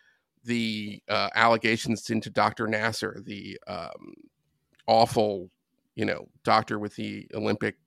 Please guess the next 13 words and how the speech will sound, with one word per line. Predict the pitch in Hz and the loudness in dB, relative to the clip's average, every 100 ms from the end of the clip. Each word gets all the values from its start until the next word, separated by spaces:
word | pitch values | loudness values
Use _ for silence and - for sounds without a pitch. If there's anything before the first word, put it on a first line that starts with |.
| _ | _
uh, | 101 - | -8 -6
gymnastics | - 110 110 107 - | -2 0 0 -2 -10
team | - - - - | -14 -14 -14 -12
that | - - | -12 -10
was | - | -12
sexually | - 107 - 202 202 95 - | -8 -8 -8 -10 -10 -10 -18
abusing, | 127 107 104 104 104 101 | -16 -12 -10 -10 -10 -8
you | - | -4
know, | 104 - - | -4 -4 -12
scores | - 113 107 104 | -8 -4 -4 -4
of | 104 - _ - - - - _ _ _ _ _ | -10 -14 _ -20 -20 -20 -20 _ _ _ _ _
young | 117 113 107 107 | -4 -2 -2 -4
girls. | - 107 101 - - - | 0 2 2 -2 -12 -14